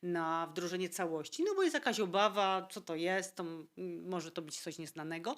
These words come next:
więc spróbujcie wdrożyć na jednym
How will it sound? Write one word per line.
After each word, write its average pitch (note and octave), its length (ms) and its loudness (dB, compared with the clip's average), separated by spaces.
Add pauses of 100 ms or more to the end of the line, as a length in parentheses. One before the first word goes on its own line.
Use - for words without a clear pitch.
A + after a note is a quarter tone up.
(560)
więc G#3+ 160 2
spróbujcie D4 500 2
wdrożyć G#3 540 -2 (200)
na G3 140 4
jednym G3+ 680 2